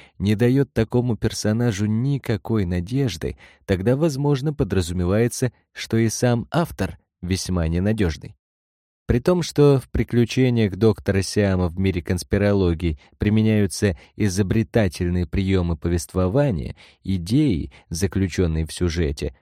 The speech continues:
старомодны, так как провозглашают идеалы и настроение протеста против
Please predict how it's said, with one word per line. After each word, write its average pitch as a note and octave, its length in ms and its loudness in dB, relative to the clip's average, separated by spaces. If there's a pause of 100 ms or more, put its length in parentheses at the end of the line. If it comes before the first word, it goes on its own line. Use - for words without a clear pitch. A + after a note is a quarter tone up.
старомодны, A2+ 800 0 (380)
так F3 200 0
как D3+ 180 -4
провозглашают G2+ 960 2
идеалы C3 680 0 (180)
и C#3 100 0
настроение A#2 800 2
протеста B2 640 0
против - 460 -2